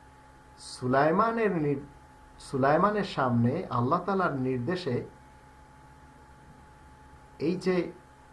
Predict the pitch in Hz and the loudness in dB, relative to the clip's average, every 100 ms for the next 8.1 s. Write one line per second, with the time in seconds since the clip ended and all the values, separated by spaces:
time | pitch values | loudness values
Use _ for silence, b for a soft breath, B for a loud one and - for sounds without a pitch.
0 | - - - - - - - - - - | -20 -20 -20 -20 -20 -20 -20 -20 -20 -20
1 | - - - - - 135 120 - 156 180 | -20 -20 -20 -12 -2 0 0 2 6 8
2 | 208 196 135 - - - - - - - | 8 4 2 -2 -12 -20 -20 -20 -20 -20
3 | - - - - - - 131 147 165 165 | -20 -20 -20 -20 -20 -6 2 4 4 0
4 | 147 160 143 131 - 123 117 131 170 - | -8 -4 -4 -4 -10 -8 -4 0 0 -2
5 | - 180 175 175 175 170 196 208 - - | -2 -2 0 -2 -2 -2 -2 -4 -6 -18
6 | - - - - 120 117 131 185 196 - | -20 -20 -20 -10 -4 -2 2 4 4 2
7 | 175 165 165 156 147 165 160 160 160 196 | 2 4 2 0 -2 -2 -2 -2 -4 -4